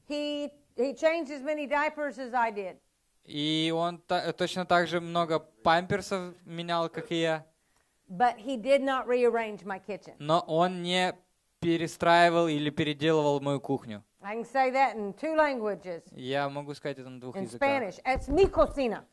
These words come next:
Speaker 2: И на
Speaker 1: <laughs>
Speaker 2: испанском тоже могу то, то же самое сказать.
Speaker 1: We got that one settled. Now, it's also, according to Proverbs thirty-one,
Speaker 2: Также, согласно Притчам тридцать один,
Speaker 1: it's okay for a wife to work outside the home.
Speaker 2: э,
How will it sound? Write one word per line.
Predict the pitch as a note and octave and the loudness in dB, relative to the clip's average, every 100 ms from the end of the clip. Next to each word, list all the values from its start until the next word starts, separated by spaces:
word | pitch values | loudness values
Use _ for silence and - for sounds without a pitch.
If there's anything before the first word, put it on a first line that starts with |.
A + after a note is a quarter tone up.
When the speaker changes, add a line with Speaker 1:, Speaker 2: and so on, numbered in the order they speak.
| _ | _
Speaker 2:
И | C#3 D3 D3 | -8 -6 -6
на | C#3 C#3 C3+ C3+ C#3 | -6 -4 -2 -2 -4
Speaker 1:
<laughs> | |
Speaker 2:
испанском | A3+ D#3 D3+ D3+ C3+ | 0 0 0 -4 -8
тоже | C3 A#2+ A#2+ | -6 -6 -8
могу | A#2 A2 | -10 -10
то, | G#2+ A2+ _ _ | -12 -16 _ _
то | A2+ | -14
же | G2+ | -12
самое | G#2+ G#2 | -12 -12
сказать. | G2 A2 - _ _ _ _ - | -14 -16 -16 _ _ _ _ -8
Speaker 1:
We | A3 | -2
got | A#3 B3 C4 | 2 2 4
that | B3+ | 0
one | A#3+ | 0
settled. | A3+ C4+ A#3 F3+ - _ _ _ _ _ _ - | -2 2 4 2 -4 _ _ _ _ _ _ -4
Now, | C4 C4+ A#3 | 0 2 2
it's | C4 C4 | 0 0
also, | D4 E4 G4+ A4 D#4+ C#4 F4 - | 4 4 4 4 8 8 8 8
according | C4 B3 D4+ D4 C#4+ | 6 6 6 4 4
to | C4 | 2
Proverbs | D4 C#4 B3+ B3 - | 8 8 8 0 0
thirty-one, | C#4 B3+ B3+ B3+ C#4 E4 _ _ - | -2 0 -2 -2 -2 -6 _ _ -2
Speaker 2:
Также, | D#3+ D#3+ E3 | 0 0 -4
согласно | D#3 D#3 D#3+ D#3+ E3 D3+ | -10 -4 -4 -4 -6 -6
Притчам | D3 D#3 D#3 D#3 | -6 -8 -8 -12
тридцать | C#3 C#3+ - | -12 -14 -12
один, | C#3+ D#3 F3 E3+ _ _ _ _ - | -12 -12 -12 -18 _ _ _ _ -8
Speaker 1:
it's | A#3+ C4 | -4 0
okay | C#4 C#4 C#4+ C#4+ | 0 0 -2 -2
for | C#4 | -2
a | B3 | 2
wife | C4 C#4 C#4 | 2 0 -4
to | C#4 | -4
work | C#4 C4+ | -4 -2
outside | C#4 C#4 C#4+ C4+ | -8 -6 -8 -6
the | C4+ | -6
home. | B3+ G#3 F3+ _ _ | -6 -6 -8 _ _
Speaker 2:
э, | C#3 C3+ C3 C3 | -10 -6 -4 -6